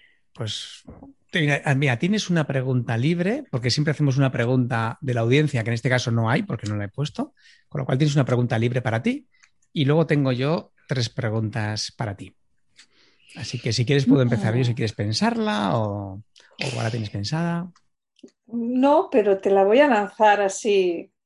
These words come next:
Speaker 2: mm, como me surge, ¿no? Porque tienes una mirada que transmite muchísimo y eso es algo muy bonito en ti porque te, te permite mostrarte y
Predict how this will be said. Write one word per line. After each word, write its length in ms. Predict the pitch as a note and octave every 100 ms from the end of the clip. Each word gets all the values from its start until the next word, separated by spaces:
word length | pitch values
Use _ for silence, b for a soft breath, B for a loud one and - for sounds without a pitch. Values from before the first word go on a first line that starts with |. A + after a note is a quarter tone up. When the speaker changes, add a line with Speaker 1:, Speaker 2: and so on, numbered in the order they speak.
| _
Speaker 2:
mm, 420 | A#3+ F3+ F3+ D#3 D#3 E3+ _ -
como 240 | F#3+ G3
me 120 | F#3+
surge, 520 | F3+ - G#3 - - F3+
¿no? 280 | G3 C#4+ _ _ _ _ _ _ _ _ _ _ _ _ _ _ _ - B B B B
Porque 260 | - G#3 A3
tienes 240 | A#3+ E4 E4
una 120 | D4
mirada 420 | C4+ C#4 C#4 C4
que 80 | G3+
transmite 500 | F#3+ F#3 G3 G3 A#3+
muchísimo 760 | G3+ F3+ - F#3 - D#3 D#3 E3
y 60 |
eso 160 | F3 G3
es 120 | -
algo 200 | F3+ F3+
muy 140 | F#3+
bonito 340 | F#3+ F#3 F3+ F3+
en 120 | F3
ti 180 | A#3 B3+
porque 280 | F3+ F3 E3
te, 320 | E3+ D#3+ D#3
te 140 | -
permite 440 | E3 D#3+ D#3+ D#3+ F3
mostrarte 720 | D#3 - - F3 E3 -
y 60 | D3+